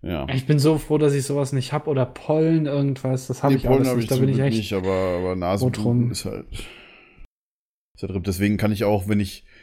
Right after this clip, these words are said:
Speaker 1: wenn ihr mich mal auf der Gamescom sieht oder so, dass ich mal eine Wasserflasche in der Hand habe und mich dann wegdrehe, dann wisst ihr Bescheid, dann lasst mich in Ruhe. <laughs> Dann
Speaker 2: Da
Speaker 1: muss
Speaker 2: hat
Speaker 1: ich
Speaker 2: Domi wieder
Speaker 1: anfeuchten.
Speaker 2: Wodka drin und
Speaker 1: Da
Speaker 2: gibt
Speaker 1: muss,
Speaker 2: sich
Speaker 1: ja,
Speaker 2: da
Speaker 1: genau,
Speaker 2: rein.
Speaker 1: genau, muss ich mir einen kippen.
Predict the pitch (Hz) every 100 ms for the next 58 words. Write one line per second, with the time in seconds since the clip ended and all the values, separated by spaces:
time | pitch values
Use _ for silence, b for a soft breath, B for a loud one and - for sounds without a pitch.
0 | b - 104 107 107 104 104 107 104 127
1 | - 107 98 101 98 95 95 92 98 98
2 | 98 95 113 117 104 98 95 101 104 95
3 | 92 90 87 - - 92 87 90 87 90
4 | 92 92 92 87 92 90 82 87 - 82
5 | 85 85 92 98 - 135 120 135 B B
6 | 139 - 117 135 135 147 147 139 127 127
7 | 127 143 131 127 131 123 127 127 - 90
8 | 90 98 101 98 98 95 90 90 87 92
9 | 87 87 82 98 87